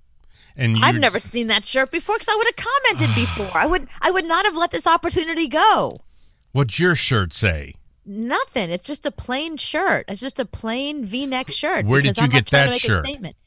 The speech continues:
Speaker 2: This,
Speaker 1: Who
Speaker 2: I
Speaker 1: gave
Speaker 2: got,
Speaker 1: you
Speaker 2: I
Speaker 1: that shirt? When did you buy that shirt? Where did you buy that shirt?
Speaker 2: <laughs> I bought this shirt for myself.
Speaker 1: Uh-huh.
Speaker 2: I bought it at T J Maxx. It's a Vince shirt. They were all on sale. It was a Vince rack.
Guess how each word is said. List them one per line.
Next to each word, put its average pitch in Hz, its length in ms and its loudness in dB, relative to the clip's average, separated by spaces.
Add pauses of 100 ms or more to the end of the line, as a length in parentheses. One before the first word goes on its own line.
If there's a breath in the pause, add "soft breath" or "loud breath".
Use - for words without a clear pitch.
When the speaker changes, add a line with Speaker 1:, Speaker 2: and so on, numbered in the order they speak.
(340)
Speaker 2:
This, 269 300 0
Speaker 1:
Who 208 160 6
Speaker 2:
I 226 80 2
Speaker 1:
gave 208 140 8
Speaker 2:
got, 190 80 0
Speaker 1:
you 208 60 4
Speaker 2:
I 202 60 4
Speaker 1:
that 175 260 6
shirt? 95 400 0 (180 loud breath)
When 151 160 0
did 175 160 2
you 190 100 4
buy 151 220 6
that 139 200 4
shirt? 127 300 2
Where 143 220 4
did 127 180 0
you 127 100 0
buy 113 200 8
that 92 240 2
shirt? 73 360 -10 (200)
Speaker 2:
<laughs> - 200 -20
I 226 80 0
bought 247 280 0
this 285 140 -4
shirt 247 300 -4
for 226 100 -6
myself. 202 840 -4
Speaker 1:
Uh-huh. 101 440 2
Speaker 2:
I 208 60 -4
bought 226 280 2
it 220 100 -2
at 202 140 -6
T 233 180 -4
J 185 220 -6
Maxx. 180 760 -6 (360 soft breath)
It's 220 400 -2
a 202 320 -2
Vince 196 560 -6
shirt. 277 420 -2 (100)
They 196 120 0
were 185 100 2
all 185 200 4
on 180 140 0
sale. 220 380 0
It 220 60 0
was 202 100 -2
a 196 80 -2
Vince 185 320 -8
rack. 165 600 -4